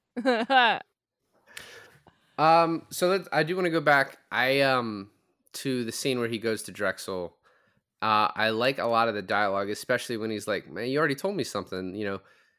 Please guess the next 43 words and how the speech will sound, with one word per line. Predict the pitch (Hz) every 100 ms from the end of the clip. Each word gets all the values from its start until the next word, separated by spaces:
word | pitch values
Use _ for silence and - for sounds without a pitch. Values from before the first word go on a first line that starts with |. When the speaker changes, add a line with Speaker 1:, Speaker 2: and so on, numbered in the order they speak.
| _
Speaker 2:
if | 117 -
you | 143
were | 135
cool, | - 156 180 160 131 131
you | 120
would've, | 120 117 87
you | 123
would've | 117
eaten | 110 98 113
some | - 113
of |
the | 107
food. | 165 165 117
I | 110
would've | 110
known, | 110 110 107
like, | 101 95
oh | 110 107
man, | 104 98
I |
don't | 110 98
know | 90
what | 95 98
to | 101
expect | 98 - 147 -
from | 95
this | -
guy, | 92 90
but | 98
you | 131
didn't | 139
eat | -
the |
food. | - 175 135 92
You're | 120
all | 110
tense. | - 147 87 -
This | 107
is, |
like, | 104
your | 104
first | - 117 -
time." | 120 113 92 85